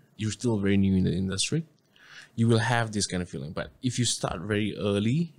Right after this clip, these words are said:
and you've been in the sports or industry for a long time, your mind starts to change, the focus starts to change. You don't have this, well, you still do have the, you know, vanity or whatever, superficiality. It's just not as bad because you have other things to think of.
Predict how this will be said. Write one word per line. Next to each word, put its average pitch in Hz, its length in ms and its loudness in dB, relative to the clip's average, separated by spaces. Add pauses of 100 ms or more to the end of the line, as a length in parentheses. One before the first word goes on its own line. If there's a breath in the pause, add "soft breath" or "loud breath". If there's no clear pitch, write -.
and 98 120 -4
you've 95 120 -4
been 95 180 2
in 87 40 -2
the 90 140 -4
sports - 440 -2
or 69 260 -10
industry 92 320 -6
for 58 200 -8
a 69 40 -8
long 107 280 2
time, 107 440 -2 (840 loud breath)
your 107 200 2
mind 127 480 2
starts - 420 -4
to 98 120 -6
change, 98 500 -2
the 101 80 -10
focus 117 380 -4
starts - 300 -4
to 101 80 -8
change. 98 420 -8
You 104 60 -6
don't 120 240 6
have 113 260 0
this, - 400 0 (220)
well, 143 120 4
you 117 140 2
still 247 300 0
do 143 260 2
have 101 340 -2
the, - 300 -12
you 104 120 -4
know, 92 100 0
vanity 92 600 -4
or 92 80 -4
whatever, 90 360 -4
superficiality. 95 840 -6 (800 loud breath)
It's 98 220 0
just - 160 0
not 90 120 0
as 90 120 -2
bad - 280 -6 (200)
because 104 420 -2
you 117 120 0
have 110 160 0
other 104 140 0
things 104 300 -2
to - 80 -10
think - 200 -12
of. - 240 -20